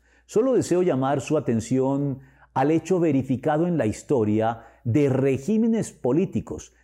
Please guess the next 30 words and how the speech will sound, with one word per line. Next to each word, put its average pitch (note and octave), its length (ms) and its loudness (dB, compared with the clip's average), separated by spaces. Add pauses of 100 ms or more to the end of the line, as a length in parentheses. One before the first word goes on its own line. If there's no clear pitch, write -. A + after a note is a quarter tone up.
de A2+ 320 2
derecha D3 560 0 (400)
que D#3 100 0
afirmando F#3 560 2
actuar G3 640 -2 (180)
en A#2+ 240 0
nombre F#3 300 2
de G3+ 80 4
Dios, A#2+ 480 0 (340)
pero A#2+ 300 4
negándolo C3+ 720 2
en E3+ 80 0
la F3 160 0
práctica, A2+ 560 -2 (220)
es A#2 180 0
decir, G#2 480 -2
ateos C#3+ 400 -4
prácticos, - 680 -8 (380)
rivalizaron F#3+ 960 2
en E3+ 160 0
crueldad, C#3+ 720 0 (320)
injusticia C#3+ 680 0
y G#2+ 80 0
perversidad A#2 840 0 (220)
con B2+ 200 0
regímenes B2+ 640 0
formalmente C#3 840 0
ateos C#3+ 420 0
de G#2 80 -2
izquierda. E2+ 640 -4